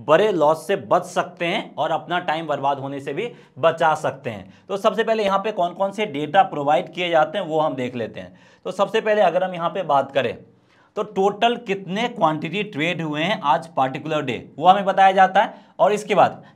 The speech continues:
जितने क्वांटिटी ट्रेड हुए हैं, उसमें से डिलीवरी में कितने क्वांटिटी गए हैं, वो हमें यहाँ से पता चलता है। और कितना परसेंटेज ट्रेड हुआ है डिलीवरी में, वो हमें यहाँ से पता चलता है। और फिर ये हमें बताता है कितना number of trade किया गया, फिर टर्नओवर बताता है, जिसका ज़्यादा कोई काम नहीं है।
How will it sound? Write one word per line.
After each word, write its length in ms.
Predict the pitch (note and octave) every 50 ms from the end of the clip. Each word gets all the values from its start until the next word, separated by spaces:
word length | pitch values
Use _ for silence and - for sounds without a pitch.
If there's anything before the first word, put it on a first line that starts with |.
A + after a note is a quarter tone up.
| -
जितने 320 | D#3+ F3 E3+ F3 F#3+ A#3+ A#3+
क्वांटिटी 460 | A3 F3+ E3+ F3 F3 F3 G#3 G#3+ G#3+
ट्रेड 360 | G#3+ - D3+ D#3+ F3+ F3+ D#3+
हुए 120 | E3+ D3 B2+
हैं, 60 | B2+
उसमें 320 | - D#3 D3 E3 F#3 G3 G3
से 120 | G3 A3+
डिलीवरी 460 | - B2+ D3+ D3+ D#3 D#3+ D3 D#3 F#3 G3
में 140 | G3 G3 G3
कितने 300 | F#3+ - - F3+ F#3+ F#3+
क्वांटिटी 460 | - - D#3 D3+ D3+ F3 F3 E3+ F#3
गए 100 | D#3+ E3
हैं, 320 | F3+ G#3 G#3 - - - _ D3
वो 100 | E3 E3+
हमें 300 | F3 F3 F3+ G3+ G3 -
यहाँ 200 | D#3 C#3+ D#3 E3+
से 120 | E3 G3
पता 200 | F#3+ F#3 F3+ F#3 F3
चलता 300 | F3 F#3 F3+ F#3 F#3+ G3+
है। 140 | G#3 - - - - - -
और 300 | - E3+ E3+ C#3 - - - - _ _
कितना 360 | - G3 G3 F#3 F#3 A3+ A#3 A#3 A#3
परसेंटेज 800 | - G#3 F#3 F#3+ F#3 - F#3 F3+ F#3+ F#3 F#3+ A3 A#3 A3+ - - -
ट्रेड 260 | D#3 E3+ G3 G3+ F3
हुआ 280 | E3 D#3 D3+ D3+ D3
है 180 | C#3 C#3+ F#3 - F3 C3+
डिलीवरी 400 | B2+ D3+ C#3+ C#3+ D3 C#3+ D#3 F3
में, 100 | F3+ G3
वो 140 | F3 D3+ D3
हमें 180 | C3+ D3 D#3+ D#3+
यहाँ 220 | C3+ A#2+ B2+ C3
से 120 | B2+ - D#3+
पता 200 | - C3 C3 B2+
चलता 340 | - C3+ A#2+ A2 - A#2 G#2
है। 140 | F#2+ - - - - - - -
और 160 | F3+ G3+ F#3+
फिर 140 | F3+ A#3 G#3+
ये 100 | G#3 F#3+
हमें 180 | F3+ F#3 G3+ G3
बताता 340 | F#3+ F#3+ F#3+ F#3 - G3 G#3
है 240 | G#3 - - - -
कितना 320 | E3+ E3 E3+ F3 G3 F#3 F3
number 260 | E3+ E3 E3 D#3+ E3
of 180 | F3 E3 - - -
trade 260 | - C3+ D#3 D#3+ -
किया 240 | - E3 F3 D#3+ E3
गया, 200 | E3 F3+ F#3+ G#3 G3 - - -
फिर 100 | D3 C#3+
टर्नओवर 360 | D3 D3+ D3+ D#3+ E3 F3 F3
बताता 300 | E3+ E3 E3+ E3 E3 F#3
है, 60 | E3+
जिसका 200 | D3+ D3 D3 D#3+
ज़्यादा 220 | D3 C#3+ C#3+ D#3
कोई 140 | D3+ E3 E3 -
काम 280 | - C#3 D3 C#3+ C3
नहीं 180 | B2 C3 C3 A#2
है। 200 | G2 F2+ F#2 F#2